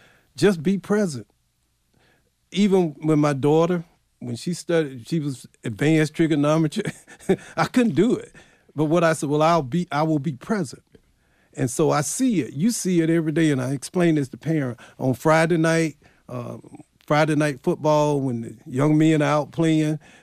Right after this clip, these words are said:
there are mothers in the stand who know absolutely nothing about football. They don't know tackles from halfbacks. They don't know touchdowns or field goals.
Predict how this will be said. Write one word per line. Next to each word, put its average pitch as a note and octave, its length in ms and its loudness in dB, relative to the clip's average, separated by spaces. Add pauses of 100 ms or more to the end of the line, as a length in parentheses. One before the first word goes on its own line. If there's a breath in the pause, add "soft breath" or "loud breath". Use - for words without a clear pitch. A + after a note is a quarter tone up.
there C#3+ 160 0
are C3 80 0
mothers C#3+ 400 2
in C#3+ 140 0
the C3+ 60 0
stand D#3 440 2
who C3 80 0
know B2+ 220 0
absolutely C3+ 580 -2
nothing C#3 580 2
about B2 300 -12
football. - 500 -18 (540)
They A#2+ 180 0
don't D3 240 0
know C#3+ 300 0 (800)
tackles D3 540 -2
from C3+ 280 -4
halfbacks. C#3+ 800 -4
They C3+ 120 -8
don't C#3+ 180 2
know C#3+ 140 0
touchdowns D3 680 -2
or B2+ 60 -4
field D3+ 340 2
goals. C3+ 380 -2